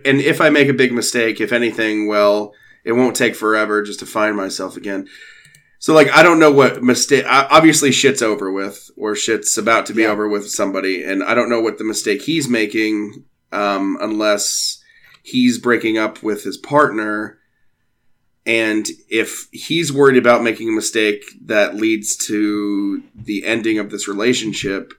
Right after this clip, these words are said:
Speaker 1: then does this relationship really mean anything at all if he's saying, "It won't take forever just to find my, just to find myself again"? And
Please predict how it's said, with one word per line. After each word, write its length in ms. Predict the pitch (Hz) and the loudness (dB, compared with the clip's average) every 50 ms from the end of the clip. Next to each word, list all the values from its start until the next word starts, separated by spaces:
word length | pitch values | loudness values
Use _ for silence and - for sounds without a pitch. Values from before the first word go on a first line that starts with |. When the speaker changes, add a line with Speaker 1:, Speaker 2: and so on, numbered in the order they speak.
| _ _ _ _ _ _ _ _ _ _ | _ _ _ _ _ _ _ _ _ _
Speaker 1:
then 280 | - 113 107 104 101 101 | -4 -4 -2 -2 -4 -4
does 220 | 107 110 104 104 | -4 -4 -4 -4
this 200 | 113 110 104 - | -4 -6 -4 -4
relationship 600 | 120 120 113 110 110 107 - 107 98 113 107 104 104 | -4 -2 -2 -2 -2 -4 -4 -6 -4 -4 -4 -4 -4
really 320 | 104 107 110 107 110 110 | -4 -2 0 0 0 0
mean 320 | 110 107 107 104 104 104 | 0 0 -2 -2 -2 -2
anything 380 | 78 98 104 101 101 - 98 98 | -4 -4 -6 -6 -6 -6 -6 -4
at 80 | 98 104 | 0 2
all 480 | 117 123 120 117 117 113 110 107 - | 4 6 6 6 4 2 0 -2 -4
if 180 | - 95 92 - | -8 -10 -12 -12
he's 320 | - 113 107 107 101 - | -12 -8 -8 -6 -6 -6
saying, 540 | - 110 104 104 104 104 104 101 98 98 101 - _ _ _ _ _ | -4 -2 -2 -2 -2 -2 -2 -4 -6 -8 -10 -16 _ _ _ _ _
"It 80 | - 123 | 0 2
won't 240 | 127 135 143 131 - | 4 4 4 2 2
take 160 | - 131 113 | 0 -2 0
forever 340 | - 120 117 117 110 110 107 | 0 0 2 2 2 0 -2
just 180 | 104 104 104 - | -4 -6 -8 -8
to 60 | 104 | -10
find 320 | 101 - 117 113 117 113 | -6 -2 -2 0 0 0
my, 120 | 110 101 98 | -2 -2 -4
just 480 | 95 - - - - _ - 107 - | -4 -8 -10 -10 -16 _ -18 -14 -14
to 80 | - 98 | -14 -8
find 260 | - 120 117 117 113 | -4 -2 -2 0 -2
myself 380 | 101 98 95 - 95 92 92 - | -2 -4 -4 -6 -8 -8 -10 -12
again"? 440 | 85 82 92 92 90 87 - - _ _ _ _ _ _ _ _ _ _ _ _ _ _ _ _ _ _ _ _ _ _ _ _ _ _ _ _ _ | -14 -12 -12 -12 -12 -12 -12 -14 _ _ _ _ _ _ _ _ _ _ _ _ _ _ _ _ _ _ _ _ _ _ _ _ _ _ _ _ _
And 420 | 110 113 110 107 104 104 101 95 | -4 -2 0 0 0 -2 -2 -4